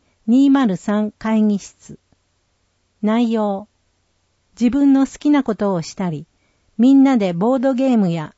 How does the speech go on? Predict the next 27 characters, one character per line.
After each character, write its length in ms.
カ 180
ー 60
ド 140
ゲ 200
ー 40
ム 160
を 80
し 120
た 120
り 140
し 100
て 160
過 160
ご 140
し 160
ま 160
す。 180
定 180
員 300
八 380
人、 280
先 300
着 300
順。 340
参 300
加 140
費、 280